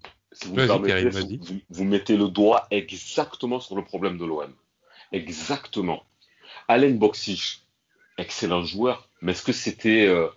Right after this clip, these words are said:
Speaker 1: le, le Roberto Baggio de l'époque ? Non. Didier Drogba, quand il est venu à l'O M, est-ce que c'était Paoletta ? Non. C'est des joueurs qui sont venus à Marseille, qui ont joué au ballon et qui ont, qui ont explosé les compteurs et qui ont fait leur légende ici. Milik, c'est un joueur qui a déjà son nom.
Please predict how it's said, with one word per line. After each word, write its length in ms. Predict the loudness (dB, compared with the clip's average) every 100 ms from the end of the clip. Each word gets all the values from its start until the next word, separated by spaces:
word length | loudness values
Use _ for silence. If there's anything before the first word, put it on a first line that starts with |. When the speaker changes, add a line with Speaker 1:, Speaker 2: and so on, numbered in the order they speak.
| _ -4
Speaker 1:
le, 240 | 0 2
le 100 | 2
Roberto 460 | 2 4 2 0 0
Baggio 260 | 2 0
de 100 | -2
l'époque ? 360 | -4 -2 -4 -4 -20 _ -14
Non. 360 | -6 0 0 -2 _ _ _ -10
Didier 340 | -4 0 2
Drogba, 440 | 2 2 2 0 0
quand 60 | -4
il 100 | -6
est 40 |
venu 220 | -6 -4
à 60 | -2
l'O 220 | 0 0
M, 120 | -2 -8
est-ce 140 | -14
que 100 | -10
c'était 300 | -10 -8 -6
Paoletta ? 640 | 0 2 2 -2 -6 -8 -8 _ _ _ -10
Non. 380 | -2 0 -2 -6 _ _
C'est 140 | -6
des 140 | -4
joueurs 300 | -2 2 0
qui 100 | 0
sont 160 | -8 -6
venus 360 | -6 -4 -2 -2
à 80 |
Marseille, 440 | -4 -6 -6 -6 -6 _ _ -10
qui 140 | -6
ont 100 | -4
joué 220 | 0 2
au 80 | 2
ballon 400 | 4 2 2 -6 _ _
et 80 | -16
qui 160 | -4 0
ont, 180 | 0 -2 -20 -20 -20 _
qui 160 | -6 -2
ont 160 | -2 -2
explosé 540 | -4 -4 -4 -4 -2
les 100 | -4
compteurs 480 | -4 -6 -2 -4 -4
et 80 | -10
qui 120 | -6
ont 80 | -6
fait 160 | -2 0
leur 160 | 2
légende 380 | 2 0 -4 -6
ici. 340 | -8 -10 -12 -16 _ _ _ -6
Milik, 340 | -2 4 4
c'est 140 | 4 0
un 40 |
joueur 300 | 2 0 0
qui 80 | -2
a 40 |
déjà 360 | -4 -2 -2 -2
son 240 | -4 -8
nom. 200 | -6 -6